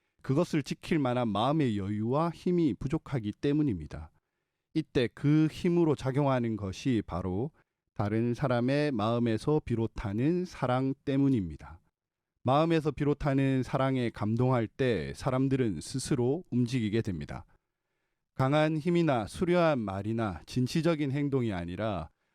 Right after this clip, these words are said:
마음과 마음으로 공감이 이루어질 때 비로소 움직이게 됩니다.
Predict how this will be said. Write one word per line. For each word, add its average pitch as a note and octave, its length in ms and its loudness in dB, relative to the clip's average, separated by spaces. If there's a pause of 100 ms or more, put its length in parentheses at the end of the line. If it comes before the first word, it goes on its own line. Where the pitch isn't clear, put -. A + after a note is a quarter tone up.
마음과 D3+ 480 2
마음으로 C3 520 2
공감이 C#3+ 540 2
이루어질 A#2+ 460 0
때 A#2 380 0
비로소 B2+ 580 0
움직이게 A#2+ 640 0
됩니다. E2 640 -6